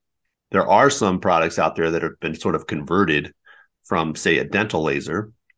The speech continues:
and tried to make it more of a therapy laser. And they have a very small chassis, small box. They don't have as robust a cooling system. And what happens is that <clears throat> in the mouth, because the tissues you're addressing are very superficial,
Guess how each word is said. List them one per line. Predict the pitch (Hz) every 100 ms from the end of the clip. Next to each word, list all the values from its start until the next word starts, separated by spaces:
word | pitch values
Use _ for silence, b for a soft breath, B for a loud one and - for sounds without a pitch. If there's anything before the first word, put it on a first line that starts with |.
| _ -
and | 80
tried | - 92 82
to |
make | 80 82
it | -
more | 80 76
of | 67
a |
therapy | - 175 - 73
laser. | 69 73 78 - - -
And | 87 76 -
they | - 80
have | 73 76
a |
very | 76 85 80
small | - 85 87
chassis, | 85 87 82 - 80
small | - 87 78
box. | 80 85
They | 87
don't | 87
have | 92 85
as | 76
robust | 82 82 82 -
a |
cooling | - - 117 98 87 - B B B
system. | - 101 92 90 80
And | 80
what | 92
happens | 110 123 90 82
is | 80 82
that | 87 82 82 - _
<clears throat> | -
in | - - - _ _ - 104
the | 85
mouth, | 95 135 95 98 101
because | 98 101 95
the | 90
tissues | - 98 101 92
you're | 90
addressing | 85 95 87 87
are | 82
very | 92 90
superficial, | - 107 76 - 131 - 82